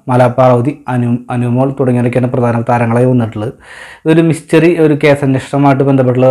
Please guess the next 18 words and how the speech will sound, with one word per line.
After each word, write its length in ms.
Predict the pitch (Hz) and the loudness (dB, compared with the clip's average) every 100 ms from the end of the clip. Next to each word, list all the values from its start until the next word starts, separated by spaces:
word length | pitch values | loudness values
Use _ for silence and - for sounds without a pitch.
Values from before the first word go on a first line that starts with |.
| 135 | 2
ഒരു 100 | 127 123 | -2 -4
ത്രില്ലറിലാണ് 540 | 135 139 139 156 139 131 | 0 2 4 4 2 2
അവർ 100 | 139 | 0
യൂസ് 140 | 127 123 | 0 -2
ചെയ്യാൻ 140 | 127 | -2
വേണ്ടി 140 | 127 123 | -2 -2
ശ്രമിച്ചിട്ടുള്ളത്. 520 | 135 117 123 104 117 - - - - - 135 | -4 -2 -4 -6 -10 -12 -20 -20 -20 -2 2
റാണി 240 | 135 135 135 | 4 4 4
എന്ന് 100 | 143 | 4
പറയുമ്പോൾ 240 | 160 147 147 | 2 2 2
തന്നെ 140 | 147 151 | 2 2
ഒരുപാട് 340 | 135 131 127 139 | 2 4 4 4
റാണിമാരുണ്ട്, 560 | 143 131 127 131 131 131 135 | 4 2 2 2 0 -2 -2
ഉർവശി, 380 | 123 120 - 139 127 | -2 -4 -4 -4 -2
അങ്ങനെ 140 | 127 | 0
ഒരുപാട് 260 | 123 120 120 135 | 0 0 0 0
പേരൊക്കെ, 380 | 127 123 143 165 - - - | 0 0 -4 -6 -14 -20 -20
ആ, 40 | - | 0